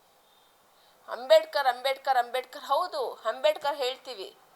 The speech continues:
ಯಾಕೆ ನಾವು ಹೇಳಲೇಬೇಕು? ನಾವು ಹೇಳಬೇಕು, ನಮ್ಮ ಮಕ್ಕಳು ಹೇಳಬೇಕು, ಮೊಮ್ಮಕ್ಕಳು ಹೇಳಬೇಕು, ಮರಿ ಮಕ್ಕಳು ಹೇಳಬೇಕು, ನೆಕ್ಸ್ಟ್ ಜನರೇಷನ್ನು ಕೂಡ ಹೇಳಬೇಕು. ಯಾಕೆ ಅಂತ ಹೇಳಿದ್ರೆ,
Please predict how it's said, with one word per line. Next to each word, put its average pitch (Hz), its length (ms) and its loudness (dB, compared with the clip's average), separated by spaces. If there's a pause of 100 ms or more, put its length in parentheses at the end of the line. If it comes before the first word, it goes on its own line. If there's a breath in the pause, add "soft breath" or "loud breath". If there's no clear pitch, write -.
ಯಾಕೆ 262 440 6
ನಾವು 247 160 -2
ಹೇಳಲೇಬೇಕು? 269 640 4
ನಾವು 262 380 4
ಹೇಳಬೇಕು, 269 520 -2
ನಮ್ಮ 240 180 -6
ಮಕ್ಕಳು 262 280 -4
ಹೇಳಬೇಕು, 262 640 -2 (260 loud breath)
ಮೊಮ್ಮಕ್ಕಳು 302 540 2
ಹೇಳಬೇಕು, 269 460 0
ಮರಿ 269 260 -2
ಮಕ್ಕಳು 277 320 -4
ಹೇಳಬೇಕು, 247 580 -4 (360 soft breath)
ನೆಕ್ಸ್ಟ್ 240 320 -4
ಜನರೇಷನ್ನು 320 600 4
ಕೂಡ 320 200 2
ಹೇಳಬೇಕು. 302 640 2
ಯಾಕೆ 262 340 6
ಅಂತ 311 180 -2
ಹೇಳಿದ್ರೆ, 294 680 0